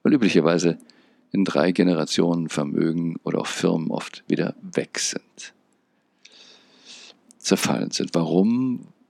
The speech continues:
Weil der Sohn hat was erhalten, aber er hat nicht gelernt, es aufzubauen. Der Enkel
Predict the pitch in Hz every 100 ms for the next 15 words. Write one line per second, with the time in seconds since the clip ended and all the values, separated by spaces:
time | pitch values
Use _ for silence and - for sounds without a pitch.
0 | _ - 127 113 123 127 123 110 - -
1 | - _ _ _ _ _ _ - 92 120
2 | 135 131 - - - _ _ - _ _
3 | _ _ - - 92 98 101 - 92 92
4 | 87 92 - 92 - - - - - 101
5 | - 123 151 170 156